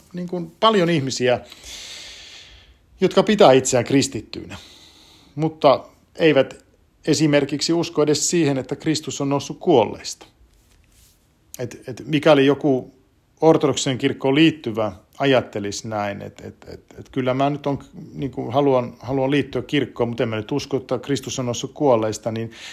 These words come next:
siinä on niin suuri ristiriita jo, et, et, et melkein se liittyminen on sillä tavoin mahdotonta, että, että uskon tunnustuksessa on se, että, että se meidän pitää, niin kuin,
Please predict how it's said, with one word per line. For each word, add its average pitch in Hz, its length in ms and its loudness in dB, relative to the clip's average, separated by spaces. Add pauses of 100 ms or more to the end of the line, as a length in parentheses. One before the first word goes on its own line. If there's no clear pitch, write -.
siinä 156 240 2
on 156 60 4
niin 185 200 6
suuri 147 300 4 (340)
ristiriita 113 760 0
jo, 101 320 -8 (520)
et, - 280 -18
et, - 200 -16
et 123 160 -12
melkein 127 600 0 (100)
se 127 240 -2 (280)
liittyminen 131 600 0
on 156 100 4
sillä 131 240 2
tavoin 123 320 2
mahdotonta, 107 760 2
että, - 300 -12
että - 220 -8
uskon 135 360 -2
tunnustuksessa 147 720 -2
on 151 100 2
se, 135 300 4
että, 120 400 0
että 127 180 -8
se 143 120 -2
meidän 135 300 2
pitää, 120 480 2 (120)
niin 127 120 -10
kuin, - 200 -14